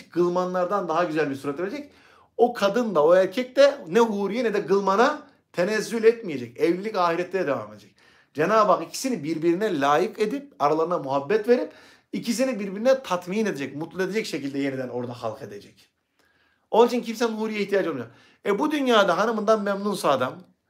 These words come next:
değil mi? İyi kötü geçiniyorsa, eğer ikisi beraber cennete giderse Cenab-ı Hak cennette bir cihette, hani güncel bir tabirle, e, bir ameliyat tasfiyesiyle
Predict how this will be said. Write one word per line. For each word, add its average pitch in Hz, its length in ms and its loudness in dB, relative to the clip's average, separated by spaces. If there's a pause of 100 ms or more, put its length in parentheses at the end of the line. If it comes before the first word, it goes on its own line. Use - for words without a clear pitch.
(240)
değil 262 140 4
mi? 180 80 -4
İyi - 220 -4
kötü 214 180 0
geçiniyorsa, 185 640 -2 (360)
eğer 254 220 8
ikisi 262 260 2
beraber 233 400 8
cennete 220 280 2
giderse 233 320 0
Cenab-ı 208 340 0
Hak 226 200 0
cennette 190 680 2 (340)
bir 220 120 -2
cihette, 190 720 0
hani 143 220 -6
güncel 151 400 0
bir 135 80 -8
tabirle, 135 680 -4 (520)
e, 131 180 -8
bir 196 220 0
ameliyat 180 460 2
tasfiyesiyle 147 960 -4